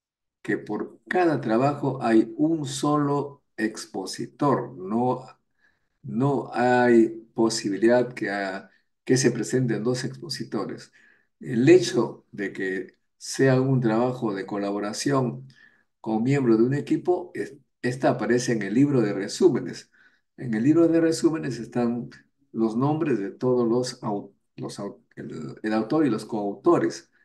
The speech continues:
Esa es la constancia. Sería bueno también que en esas consta-, en esos libros de resúmenes, con el tiempo ustedes escriban sus nombres completos para que no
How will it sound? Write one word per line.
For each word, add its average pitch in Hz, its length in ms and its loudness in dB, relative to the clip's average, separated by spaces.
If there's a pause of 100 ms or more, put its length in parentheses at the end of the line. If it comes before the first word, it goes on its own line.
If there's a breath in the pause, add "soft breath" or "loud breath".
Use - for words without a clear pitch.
(300)
Esa 131 300 0
es 131 100 4
la 110 160 0
constancia. - 800 -4 (1080)
Sería 110 380 2
bueno 127 340 2
también 117 480 -2
que 117 500 0
en 104 120 -8
esas 117 280 -4
consta-, 135 500 -4
en 104 80 -8
esos 107 640 -8 (440)
libros 131 420 4
de 110 100 4
resúmenes, 127 640 0
con - 200 -10
el 98 140 -10
tiempo 117 300 -2
ustedes 113 400 0
escriban 113 420 4
sus - 180 -10
nombres 110 320 -4
completos - 720 -4
para - 280 -10
que - 120 -14
no 98 340 -14